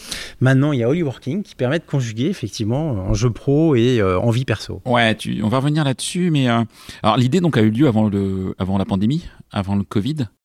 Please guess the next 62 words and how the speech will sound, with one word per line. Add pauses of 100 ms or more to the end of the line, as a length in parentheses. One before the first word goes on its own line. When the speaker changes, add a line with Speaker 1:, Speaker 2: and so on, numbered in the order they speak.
(220)
Speaker 1:
Ouais,
deux
mille
dix-neuf.
Speaker 2:
Ouais,
donc
vous
n'avez
pas
attendu
le,
le
covid
pour,
euh,
pour,
euh,
pour
créer,
euh,
cette,
euh,
cette
organisation,
cette
société. (320)
C'était,
c'était, (140)
le
covid
pour
vous,
c'était
frein
ou
c'était
accélérateur ? (400)
Speaker 1:
Alors,
les
deux. (640)
Euh,
en
fait,
euh,
donc,
l'idée
a
commencé
à
germer
en
deux
mille
dix-neuf,
mais
il
fallait
quand
même
construire
un
modèle